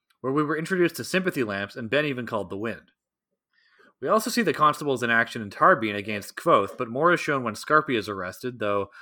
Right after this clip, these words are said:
those were actually strongmen of the church rather than local constables. This shows us that depending on where you are,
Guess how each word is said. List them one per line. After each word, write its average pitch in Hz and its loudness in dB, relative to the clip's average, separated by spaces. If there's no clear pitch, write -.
those 117 0
were 117 4
actually 113 2
strongmen 127 4
of 98 -2
the 104 -8
church 139 4
rather 107 -2
than 104 -6
local 104 -6
constables. 107 -4
This 214 2
shows 185 4
us 175 2
that 104 -4
depending 202 -2
on 180 -2
where 160 4
you 131 2
are, 113 4